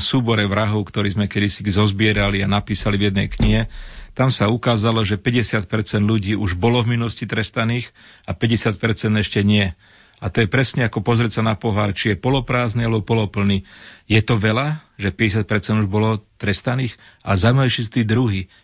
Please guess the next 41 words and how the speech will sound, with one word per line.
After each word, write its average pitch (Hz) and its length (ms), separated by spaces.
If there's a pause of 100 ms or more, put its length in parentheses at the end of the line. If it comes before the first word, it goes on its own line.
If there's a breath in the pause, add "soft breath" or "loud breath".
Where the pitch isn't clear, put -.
Jak 147 240
je 156 160
možné, 104 480
že 101 80
niekto, 113 400
kto 107 80
doteraz 107 320
nebol 107 240
nikdy 110 160
trestaný, 107 560 (320 loud breath)
zrazu 107 240
spácha 107 400
ako - 160
prvý 107 240
trestný 107 320
čin 107 160
vraždu? 101 400 (400 loud breath)
A 110 80
to 143 160
je 127 80
tá 107 160
oblasť 110 480
pre 98 160
psychológa, 101 640
aby 98 80
sa 104 160 (320 soft breath)
na 107 160
túto 107 240
otázku 104 400
pomohol 104 480
sa 101 160
nejakým 98 320
spôsobom 107 480 (400 loud breath)
vyjadriť, 107 560
aby 101 200
to - 40
pomohol 104 320
pochopiť 110 640
aj 101 160
tomu 104 160
súdu. 98 400